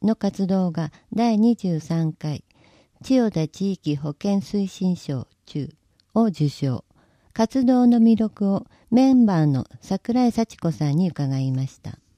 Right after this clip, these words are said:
中、千代田地域保健推進賞。千代田健康開発事業団主催。地域保健の推進において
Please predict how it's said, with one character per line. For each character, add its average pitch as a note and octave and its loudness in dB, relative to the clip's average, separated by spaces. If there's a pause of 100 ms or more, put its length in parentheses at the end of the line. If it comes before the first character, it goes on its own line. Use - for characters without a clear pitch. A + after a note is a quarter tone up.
(840)
中、 - -6 (540)
千 A#3+ -2
代 A#3+ 0
田 A#3 -4
地 A#3 -4
域 D#3+ -4
保 D#3 -6
健 F#3 -2
推 F#3 -4
進 F3+ -4
賞。 D#3 -8 (840)
千 - -4
代 A3+ 0
田 B2 -4
健 G#3+ 0
康 G3+ -4
開 G#3+ -4
発 G#3 -6
事 F3+ -6
業 G3+ -2
団 C#3+ -2
主 C3+ -10
催。 B2 -10 (560)
地 C4 -2
域 F3+ -6
保 D#3 -6
健 E3+ -2
の D#3 -2
推 F#3+ -6
進 F#3 0
に F#3 2
お F3 0
い E3+ -4
て - -10